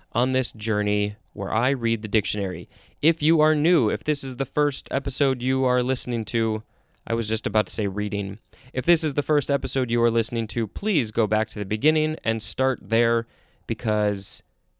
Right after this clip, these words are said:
this truly is a journey. You really, really do need to start it from the beginning. I've never said that before, have I? No, I think I have. All right,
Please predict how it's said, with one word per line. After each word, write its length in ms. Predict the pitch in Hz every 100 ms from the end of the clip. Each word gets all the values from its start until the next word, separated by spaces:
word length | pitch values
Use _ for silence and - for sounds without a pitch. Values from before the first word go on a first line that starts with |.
| -
this 240 | 123 135
truly 540 | - - 160 143 117 110
is 360 | - 107 98 -
a 60 | 101
journey. 380 | 101 110 98
You 200 | 92 101
really, 340 | 110 156 135 113
really 300 | 117 110 101
do 200 | 107 120
need 200 | 104 95
to 60 |
start 260 | 92 107 98
it 80 | -
from 140 | 104
the 100 | 95
beginning. 460 | 92 90 92 76 90 _ _ _ _ _ _ _ _ _ _
I've 380 | - 120 117 107
never 480 | 110 113 127 135 110
said 280 | - 101 92
that 180 | 90 82
before, 340 | - 92 78
have 220 | - 131
I? 220 | 180 196 190 _
No, 300 | 117 123 120
I 80 | 104
think 200 | - -
I 80 | 78
have. 360 | - 55 - _ _ _ - - -
All 120 | 123
right, 380 | 151 160 - -